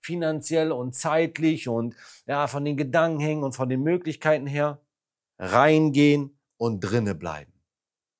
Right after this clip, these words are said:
Und wenn's brennt, gen-, gerade dann bleibst du drinne und flüchtest nicht. Du bleibst drinne. Das ist genauso wie in Partnerschaften. Heutzutage mit diesen ganzen scheiß Möglichkeiten haben die einen Streit, eine Möglichkeit,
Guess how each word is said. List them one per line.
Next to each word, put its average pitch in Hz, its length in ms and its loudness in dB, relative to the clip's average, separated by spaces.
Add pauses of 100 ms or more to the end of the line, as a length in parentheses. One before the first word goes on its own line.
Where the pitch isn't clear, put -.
(140)
Und 90 180 -14
wenn's 110 280 2
brennt, 131 580 0 (300)
gen-, 98 160 -10
gerade 127 600 -4
dann 107 440 -4 (100)
bleibst 90 440 -8
du 92 60 -16
drinne 82 360 -12 (420)
und 107 140 -6
flüchtest - 580 -4
nicht. - 280 -20 (340)
Du 113 80 -10
bleibst 147 340 0
drinne. 151 300 -6 (1500)
Das - 160 -2
ist - 140 2
genauso 147 420 -4
wie 151 60 -2
in 147 100 -4
Partnerschaften. 123 800 -6 (840)
Heutzutage 156 580 0
mit 147 140 -4
diesen 147 180 -2
ganzen 160 300 -2
scheiß 156 340 2
Möglichkeiten 160 580 -2
haben 160 140 -4
die 151 100 2
einen 170 180 -2
Streit, 170 400 2
eine 165 220 -2
Möglichkeit, 175 560 0